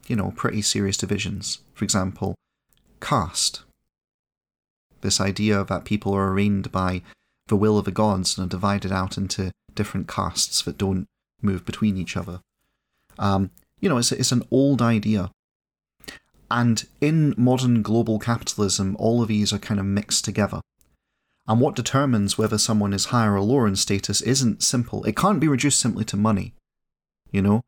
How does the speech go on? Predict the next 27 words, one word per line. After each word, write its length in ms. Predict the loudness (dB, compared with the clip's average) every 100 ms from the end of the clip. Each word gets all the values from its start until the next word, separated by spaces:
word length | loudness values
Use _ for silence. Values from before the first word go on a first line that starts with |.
| _
if 120 | -4 -2
it 120 | -2
could, 320 | 2 2 0
then 460 | -2 2 4 4 2
the 80 |
glass 320 | 0 0 2 0
ceiling 380 | 0 0 0
wouldn't 260 | -2 -2 -4
be 100 | -4
a 80 | -4
thing. 400 | -2 -2 -2 -10 _ _ _ _ _ _ _ _ _ _ _ _ -2
In 120 | 2
actual 340 | 2 0 0 0
fact, 460 | 2 0 0 -6 -8
it, 240 | -4 -4 -4
it's 220 | -2 -2
about 240 | 0 0 2
these 140 | 0
different 380 | 0 0 0 2
axes 640 | 0 0 -2 -2 -2 -2
of 180 | -4 -2
traditional 480 | -2 0 0 0 0
oppressions 540 | 0 -2 -2 -4 -2
aligning 420 | 2 2 2 0
against 380 | 0 0 0 -2
each 200 | -4 -4
other. 220 | -6 -6